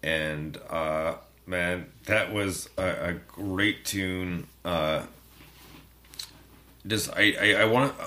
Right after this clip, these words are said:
Obsolete, I just, the, the, the way that this, they produce this tune is, like, it's, like, industrial, but hard rock at the same time, too, because, man,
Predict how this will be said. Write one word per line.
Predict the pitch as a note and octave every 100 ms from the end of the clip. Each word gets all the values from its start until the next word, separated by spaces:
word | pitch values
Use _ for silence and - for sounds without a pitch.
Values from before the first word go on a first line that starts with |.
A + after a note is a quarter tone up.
| -
Obsolete, | B2+ C#3 - C3 C3 -
I | G#2
just, | A2 G2+
the, | A#2
the, | G2 G#2
the | G2
way | A2 A#2+ C3
that | A#2 A#2 F#2
this, | G#2 -
they | - G2+
produce | F#2+ G#2 G2+
this | G#2 -
tune | G#2 G2
is, | F2+
like, | F#2+ F2 - - - -
it's, | A2 G2 - - - - - - - - -
like, | G2+
industrial, | A#2 A2+ F2+ A#2+ A2+ - B2+ B2+ B2+ B2+ B2+ A#2+ A2 - - - - - - - -
but | G2+ F2
hard | - G2+ A2+
rock | A2
at | -
the |
same | A2 G2
time, | G2+ F2+
too, | A2 A#2
because, | G#2 A2 G2 G2+
man, | G2+ G2